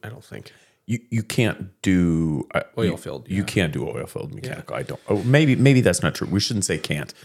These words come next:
Speaker 2: but I think generally speaking, oil filled is reserved for quartz. Yes.
Speaker 1: Uh, great size on this. Forty-one millimeter case,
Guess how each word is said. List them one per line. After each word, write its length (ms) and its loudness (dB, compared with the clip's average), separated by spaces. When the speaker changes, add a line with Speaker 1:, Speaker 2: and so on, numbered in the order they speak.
Speaker 2:
but 120 -2
I 40 2
think 200 0
generally 480 0
speaking, 540 -8
oil 220 0
filled 300 -10
is 120 -12
reserved 360 -12
for 160 -20
quartz. 360 -14
Yes. 280 -16
Speaker 1:
Uh, 340 -2
great 800 -2
size 380 -4
on 100 -10
this. 160 -6
Forty-one 460 0
millimeter 340 -2
case, 580 -4